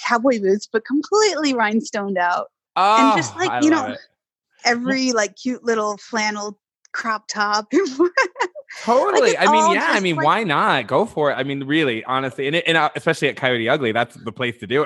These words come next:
Speaker 2: it. <laughs> Okay, so listen,
Speaker 1: <laughs>
Speaker 2: I wanna talk, I want you to tell everybody and, and give it a, um, um, give us all the information because I think it's amazing and I can't wait to watch. But talk to me about, you're doing a weekly live stream now, I, I think on Fridays,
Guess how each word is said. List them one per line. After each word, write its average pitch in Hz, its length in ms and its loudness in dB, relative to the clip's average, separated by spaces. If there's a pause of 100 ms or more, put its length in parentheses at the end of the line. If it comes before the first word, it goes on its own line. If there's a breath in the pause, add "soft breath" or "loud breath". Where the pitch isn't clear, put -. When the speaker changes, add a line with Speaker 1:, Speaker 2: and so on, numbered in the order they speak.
(120)
Speaker 2:
it. 208 680 0 (160)
<laughs> - 0 - (340 loud breath)
Okay, 214 300 0
so 208 140 -4
listen, 226 300 0
Speaker 1:
<laughs> - 40 -10
Speaker 2:
I 185 220 2
wanna 220 280 0
talk, 151 520 -2
I 151 80 2
want 170 180 0
you 196 80 -4
to 185 80 0
tell 160 240 -2
everybody 131 380 0
and, 131 200 -2
and 131 140 -4
give 135 160 0
it 135 160 0
a, 127 300 0
um, 131 240 -2 (260)
um, 107 600 -4 (260)
give 208 100 2
us 208 80 0
all 214 140 2
the 254 100 -2
information 170 540 -4
because 127 240 -4
I 127 80 0
think 127 160 -6
it's 123 100 -8
amazing 135 540 -4 (340 loud breath)
and 120 400 -2 (100)
I 123 100 -2
can't 135 280 -6
wait 123 200 -4
to - 100 -10
watch. 120 400 0
But 131 100 -6
talk 151 280 0
to 180 60 -12
me 185 60 -2
about, 151 300 2 (260 loud breath)
you're 180 80 2
doing 190 220 2
a 151 40 2
weekly 156 280 -2
live 160 260 0
stream 113 260 -4
now, 110 200 -2
I, 120 120 0 (140)
I 131 40 -4
think 139 120 -4
on 117 120 -4
Fridays, 143 380 -2